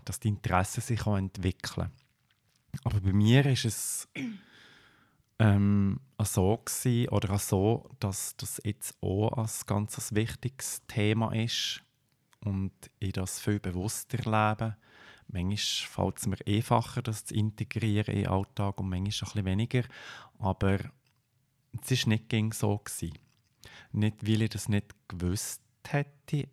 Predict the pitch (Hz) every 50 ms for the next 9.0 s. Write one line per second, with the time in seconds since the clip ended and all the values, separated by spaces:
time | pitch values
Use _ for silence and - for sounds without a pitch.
0 | _ _ - - 104 95 - 98 98 95 95 104 107 107 110 104 - - 104 101
1 | 101 - 98 95 104 - 120 117 110 - - - 104 95 92 95 98 104 107 107
2 | - - 98 95 98 95 - - - - 101 95 - - - - 101 101 98 90
3 | 92 95 95 95 98 101 101 101 98 98 98 90 92 - 92 90 90 - - -
4 | - - 92 95 104 117 120 120 123 123 - - - - 113 - - 107 107 107
5 | 107 - - - - 107 107 110 107 104 104 104 101 - 101 98 98 98 - -
6 | - - 107 101 101 101 101 101 101 101 104 - - - - - - - - -
7 | - _ - 101 92 92 101 - - - - - - 110 101 101 98 101 - -
8 | - 95 92 92 - 113 - - 90 92 - - - - - - - - -